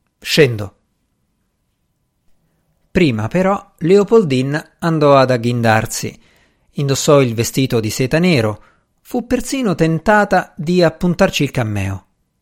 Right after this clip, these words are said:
"Dovresti bere un bicchierino di qualcosa", consigliò alla sorella che le sembrava pallida. Scese, attraversò la stanza da pranzo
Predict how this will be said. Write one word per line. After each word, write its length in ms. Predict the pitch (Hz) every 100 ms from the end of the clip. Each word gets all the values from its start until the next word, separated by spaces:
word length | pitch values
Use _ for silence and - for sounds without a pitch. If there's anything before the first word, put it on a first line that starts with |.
| _ _ _ _ _ _ _ _ _ _ _
"Dovresti 560 | - 135 131 143 - 151
bere 300 | 135 151 143
un 120 | 139
bicchierino 460 | 139 - 143 147 143
di 120 | 135
qualcosa", 720 | 143 131 185 131 123 107 - _ _
consigliò 520 | - 139 - 120 127
alla 180 | 123 117
sorella 500 | 113 127 135 131 117
che 220 | 110 113
le 140 | 104 107
sembrava 440 | 123 117 117 107
pallida. 480 | 110 107 104 107 107 _ _ _ _ _ _ _ _ _ _ _ _ _ -
Scese, 600 | - 127 117 - - _
attraversò 600 | - - 143 131 - 143
la 100 | 123
stanza 420 | - 147 135 -
da 120 | 113 117
pranzo 480 | 185 185 165 156